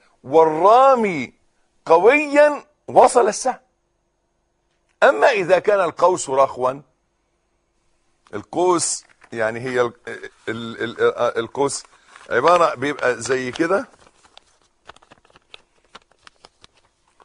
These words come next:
وبين ال-، القوس ده مشدود هنا وتر،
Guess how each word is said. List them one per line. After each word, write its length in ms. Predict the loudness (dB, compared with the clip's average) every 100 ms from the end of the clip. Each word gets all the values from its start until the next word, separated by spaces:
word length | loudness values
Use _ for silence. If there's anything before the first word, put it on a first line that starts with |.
| _ -8
وبين 1300 | -2 0 -2 -8 _ _ _ _ _ -6 -2 -2 -4
ال-، 380 | -6 -8 -6
القوس 380 | -10 -4 -2 -2
ده 220 | 0 -2 0
مشدود 440 | -6 -4 -6 -4
هنا 140 | 0 2
وتر، 540 | 2 4 0 0 -16